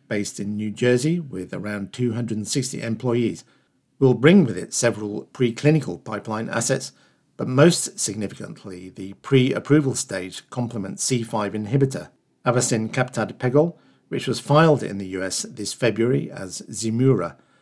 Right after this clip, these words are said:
for geographic atrophy secondary to age-related macular degeneration.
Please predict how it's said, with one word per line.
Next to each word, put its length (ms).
for 260
geographic 720
atrophy 460
secondary 640
to 280
age-related 680
macular 460
degeneration. 680